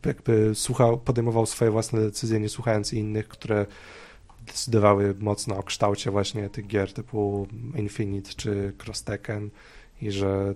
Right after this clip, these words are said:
to od niego zależało, że te gry wyszły tak sobie. Pamiętajmy też, że on odpowiadał za silnik Panta Rey i grę Deep Down, które chyba już oficjalnie są martwe i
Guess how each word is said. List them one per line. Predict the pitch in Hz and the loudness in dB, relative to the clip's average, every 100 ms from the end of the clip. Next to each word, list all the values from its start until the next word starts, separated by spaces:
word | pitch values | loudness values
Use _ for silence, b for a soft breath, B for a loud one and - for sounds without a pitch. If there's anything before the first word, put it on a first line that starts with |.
| - | -2
to | 107 | -2
od | 101 | 0
niego | 104 101 104 | 0 2 2
zależało, | 101 98 98 98 98 | 4 4 2 2 0
że | 95 | -2
te | 107 | -4
gry | 104 101 | -2 -2
wyszły | 104 - 107 98 - | -2 -4 -6 -6 -8
tak | 113 - | -10 -6
sobie. | 104 98 107 104 110 b b b b - | -4 0 2 2 2 b b b b -4
Pamiętajmy | 117 110 104 110 104 104 | 0 2 4 4 4 2
też, | 117 113 | 2 2
że | 113 107 | 2 2
on | 107 | 2
odpowiadał | 107 - 117 107 104 113 | 2 0 0 2 4 2
za | 110 110 110 117 120 - - - - | 4 4 4 4 0 -10 -20 -12 -4
silnik | - 110 104 110 | 2 4 4 0
Panta | - 104 101 120 | 2 2 4 6
Rey | 160 113 101 - - | 8 6 4 -4 -8
i | 107 104 107 107 | -4 -4 -4 -4
grę | 107 95 | 0 0
Deep | 101 - | 0 0
Down, | 147 120 101 104 - - - | 4 4 2 -8 -18 -20 -20
które | - - 101 98 110 123 b b b b - | -12 -6 -2 0 0 -2 b b b b -8
chyba | - 104 107 117 | -4 2 4 4
już | 120 123 - | 2 0 -4
oficjalnie | - - 147 104 98 | -6 6 8 8 2
są | - 101 | -4 0
martwe | 104 101 - - 117 b b b b - | 0 0 -2 -2 -2 b b b b -10
i | 110 101 104 | -6 -4 -4